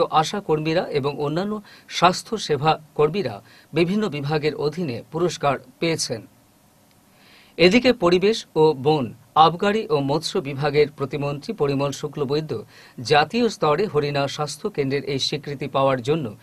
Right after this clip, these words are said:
সন্তোষ প্রকাশ করেন। তিনি বলেছেন, সংস্থার সঙ্গে যুক্ত চিকিৎসক, এএনএম, এএসএইচএস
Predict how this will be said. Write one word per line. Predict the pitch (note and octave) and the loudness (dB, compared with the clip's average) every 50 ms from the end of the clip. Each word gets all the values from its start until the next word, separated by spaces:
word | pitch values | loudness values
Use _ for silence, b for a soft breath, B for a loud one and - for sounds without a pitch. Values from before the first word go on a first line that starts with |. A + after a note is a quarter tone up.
| b b b b b | b b b b b
সন্তোষ | - - - D3+ D#3 E3 D#3+ A3 A3+ G#3+ - | -10 -2 0 0 0 0 0 -4 -4 -4 -4
প্রকাশ | - C3+ C#3 - D3+ C#3+ - - | -6 -6 -4 -2 -2 -4 -4 0
করেন। | - D3 C#3+ C3+ A#2 F#2 - _ b b b b b b b b b | 2 2 2 2 0 -4 -10 _ b b b b b b b b b
তিনি | F3+ F3+ F#3+ F3+ | 4 6 6 6
বলেছেন, | E3 F3 F3 F#3 F3+ - A#3+ A#3 | 6 6 4 4 2 0 -2 -4
সংস্থার | - - E3 E3 D#3+ D#3 - - A3+ A3 - | 0 2 2 2 2 -2 -4 -4 -4 -4 -2
সঙ্গে | E3+ D#3 D#3 D3+ | -4 -2 -2 -2
যুক্ত | C3+ C#3+ D3+ C#3+ - E3 D3 | -2 -4 -6 -4 -4 -6 -6
চিকিৎসক, | - - D#3+ - G#3+ G#3+ - - B2 A2+ - b b b b b b b b | -4 -8 -4 -4 -6 -6 -4 -6 -6 -6 -8 b b b b b b b b
এএনএম, | F3+ F#3+ G#3 F#3 E3+ D#3+ D#3+ G3 A#3 A#3+ b b b b b b b - | 4 4 6 4 4 2 0 -2 -2 -6 b b b b b b b 4
এএসএইচএস | E3+ G#3 G#3+ G#3+ - D#3 D#3 D#3 D#3 - - - _ - E3 D#3 D#3 D#3 - - D#3 D3 D3 D3 | 6 8 8 6 4 2 2 2 0 -4 -10 -14 _ -2 -2 0 -2 -4 -6 -2 0 0 0 0